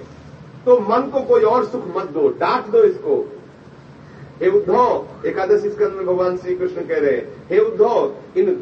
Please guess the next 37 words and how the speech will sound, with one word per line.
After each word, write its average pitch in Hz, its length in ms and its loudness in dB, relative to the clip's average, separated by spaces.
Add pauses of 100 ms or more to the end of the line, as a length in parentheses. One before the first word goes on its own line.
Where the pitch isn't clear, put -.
दुष्ट 214 280 0
इंद्रियों 180 560 2
को 151 240 0
विषयों 185 420 -2
से 165 140 -4
विलग 170 400 -2
कर 160 140 -2
दो, 143 140 4
इन्हें 147 180 4
मत 131 340 -2
भोग 147 280 0
दो। - 220 -2 (300)
यदि 165 160 -2
भोग 170 280 -2
दोगे 190 220 -2
तो 170 140 -4
बलवान 160 460 -2
हो 156 80 -4
जाएंगे, 147 260 -2
हमें 143 180 -2
और 165 220 -2
नष्ट 139 340 -8
करेंगे। 131 600 -6
इसलिए 175 240 -6
इंद्रियों 165 520 0
को 156 140 -6
भोग - 260 -4
देना 160 180 -4
बंद 143 420 -6
करो। 123 280 -4 (240)
जितने 214 340 2
से 208 120 2
प्राण 190 340 0
पोषण 190 340 0
हो 170 100 0
उतना 170 240 -2
भोजन।" 139 500 -2